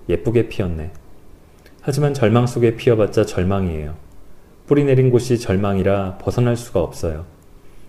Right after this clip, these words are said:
그 절망을 좀 줄이자고요. 그냥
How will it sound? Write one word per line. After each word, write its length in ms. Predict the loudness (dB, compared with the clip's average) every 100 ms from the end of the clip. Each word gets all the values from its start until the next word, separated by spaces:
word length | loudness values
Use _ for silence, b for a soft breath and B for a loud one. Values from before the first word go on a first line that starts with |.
| b
그 180 | 4 4
절망을 560 | 4 2 4 2 2
좀 280 | 2 0 0
줄이자고요. 680 | -2 0 2 2 0 -4 -6 -10 -14 -4
그냥 460 | 0 0 0 -4